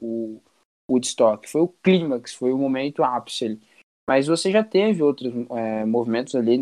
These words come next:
perto que eram da chamada contracultura, né? No caso, a contracultura americana, do que o, o que o conservadorismo americano pregava. Acho que o grande erro dos defensores da liberdade naquela época era defenderem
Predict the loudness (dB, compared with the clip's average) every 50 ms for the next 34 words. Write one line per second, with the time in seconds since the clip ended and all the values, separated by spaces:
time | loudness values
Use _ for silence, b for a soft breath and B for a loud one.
0 | 0 -6 -10 -6 0 4 4 6 4 4 0 -8 -20 _ _ _ _ _ _ _
1 | _ _ _ _ _ 0 4 6 6 6 4 2 0 0 -2 -2 -2 -2 0 0
2 | 0 -2 -4 -4 -4 -4 -4 -6 -8 -6 -4 -4 -4 -4 0 2 2 2 4 2
3 | 0 -2 -6 -12 -16 _ _ _ _ _ _ -4 -4 0 4 4 4 4 4 2
4 | 0 0 -2 -2 -2 -2 -2 -2 0 2 2 2 2 2 0 -4 _ _ -4 -2
5 | 0 0 0 -2 -4 -4 0 2 2 2 2 0 -2 -4 -6 -8 -4 -2 -2 0
6 | 0 -2 -4 -6 -8 -8 -8 -10 -10 -8 -6 -4 -4 -2 -2 -4 -4 -2 -2 -2
7 | -2 0 2 2 4 4 4 4 2 2 2 2 2 2 0 0 -2 -2 -2 -2
8 | -2 0 0 0 0 -2 -4 -8 _ _ _ _ _ _ _ _ _ _ _ _
9 | _ _ _ _ _ _ _ _ _ _ _ _ _ _ _ _ _ _ _ _
10 | _ _ -2 -2 0 0 2 2 2 4 4 4 4 4 4 4 4 4 4 4
11 | 2 0 -2 0 0 0 0 2 2 2 2 2 -2 -2 2 2 2 4 4 2
12 | 2 2 2 2 2 2 0 2 4 4 4 4 2 0 -4 -8 -6 -2 2 2
13 | 2 4 4 4 4 4 2 0 -6 -10 -6 -6 -6 -6 -4 -2 -2 0 0 0
14 | 0 0 0 0 0 0 0 0 -2 -2 -6 -6 -2 -2 -2 -2 0 0 0 0
15 | 2 2 2 2 2 0 -2 -4 -6 -6 -4 -6